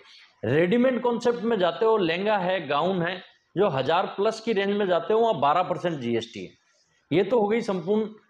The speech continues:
एक तरह की normal जो चीज़ों की जानकारी होती है। अब जो, जो चीज़ें हम manufacturing करते हैं, किन किन चीज़ों पर मेहनत करते हैं, और दूसरी साथ में मैं और बताऊंगा कि ये अजीत जोन company क्या क्या चीज़ों में service दे रही है,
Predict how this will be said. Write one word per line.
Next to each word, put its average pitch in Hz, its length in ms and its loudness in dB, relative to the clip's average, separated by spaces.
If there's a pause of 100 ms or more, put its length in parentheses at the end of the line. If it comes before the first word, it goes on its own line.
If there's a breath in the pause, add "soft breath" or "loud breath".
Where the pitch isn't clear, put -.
(160)
एक 175 200 -4
तरह 214 160 2
की 196 440 -2
normal 180 400 2
जो 196 140 0
चीज़ों 190 260 0
की 190 100 0
जानकारी 143 460 -2
होती 117 260 -2
है। 95 100 -6 (340 loud breath)
अब 208 180 0
जो, 254 180 4
जो 254 160 0
चीज़ें 208 320 0
हम 240 60 0
manufacturing 208 800 0
करते 196 240 -2
हैं, 214 200 -2
किन 220 180 0
किन 208 200 0
चीज़ों 190 240 0
पर 202 140 2
मेहनत 170 380 -2
करते 113 260 -2
हैं, 90 100 -8 (340 loud breath)
और 214 120 2
दूसरी 240 420 2
साथ 226 360 0
में 254 120 2
मैं 247 160 2
और 233 360 2
बताऊंगा 233 500 0
कि 220 140 -2
ये 247 120 0
अजीत 214 300 0
जोन 233 300 2
company 208 420 0
क्या 220 240 0
क्या 214 200 -2
चीज़ों 220 260 0
में 247 120 2
service 190 420 0
दे 165 200 2
रही 135 200 2
है, 98 140 -2